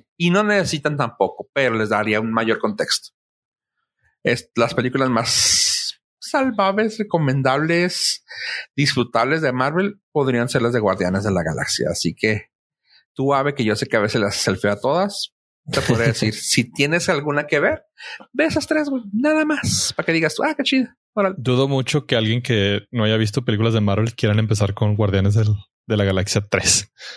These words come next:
Speaker 1: No, no, no, no. O sea, las,
Speaker 2: Yo
Speaker 1: las tres.
Speaker 2: No, yo sé, pero, o sea, de que, no, si no han visto ninguna, obviamente, se, no, es, qué chido.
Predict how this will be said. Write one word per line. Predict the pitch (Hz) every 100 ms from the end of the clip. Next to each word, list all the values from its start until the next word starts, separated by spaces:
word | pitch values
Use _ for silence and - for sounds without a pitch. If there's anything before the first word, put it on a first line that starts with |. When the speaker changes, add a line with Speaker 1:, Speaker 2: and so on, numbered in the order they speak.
| - _ _ _ _ -
Speaker 1:
No, | 139
no, | 131
no, | 123 117
no. | 107 104 -
O |
sea, | 104 87 76 -
las, | - 104 -
Speaker 2:
Yo | 131 123
Speaker 1:
las | 92
tres. | - 107 - - - - _
Speaker 2:
No, | 151
yo | 156 147
sé, | 156
pero, | 131 113
o | 104
sea, | 117 104
de | 104 113
que, | 110 104
no, | 120 190 190
si | 170
no | 165
han |
visto | 190 185
ninguna, | 208 135 165 240
obviamente, | 240 151 139 175
se, | 165
no, | 165 254 359 359 349 - _
es, | - - 180 - - _ _ _ _ _ _ _ -
qué | 180
chido. | 185 - 208 302 -